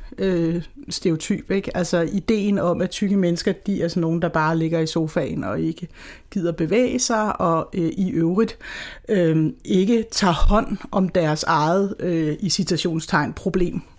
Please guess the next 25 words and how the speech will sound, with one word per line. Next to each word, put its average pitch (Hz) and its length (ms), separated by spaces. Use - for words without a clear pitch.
Øh, 147 300
og - 160
det 220 140
vil 240 80
sige, 196 460
at, 165 300
øh, 160 220
at 160 160
den, 185 180
den 190 200
understøtter 180 480
jo 156 140
også 160 220
helt 180 220
klart 156 280
sådan 165 180
en, 160 240
en, 151 340
øh, 147 160
en 180 140
grundlæggende 240 520
logik 214 400
om, - 300
at, - 400
øh, 180 100